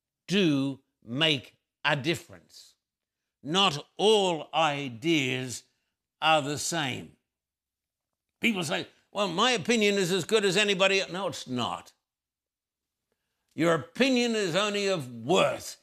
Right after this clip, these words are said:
if it is based upon truth. And Jesus said,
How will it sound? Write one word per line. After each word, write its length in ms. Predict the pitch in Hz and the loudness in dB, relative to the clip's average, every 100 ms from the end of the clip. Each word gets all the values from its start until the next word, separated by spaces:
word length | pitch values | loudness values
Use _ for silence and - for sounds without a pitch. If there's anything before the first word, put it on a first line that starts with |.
| _ _ _ | _ _ _
if 180 | 196 170 | 0 2
it 80 | 151 | 0
is 160 | 139 | -2
based 680 | 107 90 165 226 - - - _ _ _ | -6 -2 0 2 0 -4 -8 _ _ _
upon 520 | 190 147 180 190 156 | -2 0 0 0 -2
truth. 580 | - - 190 104 - - _ _ _ | -6 -4 -2 -2 -10 -20 _ _ _
And 260 | 165 147 110 | 0 0 -2
Jesus 480 | 151 208 139 151 - | 0 2 2 -2 0
said, 420 | 170 160 135 | 2 2 0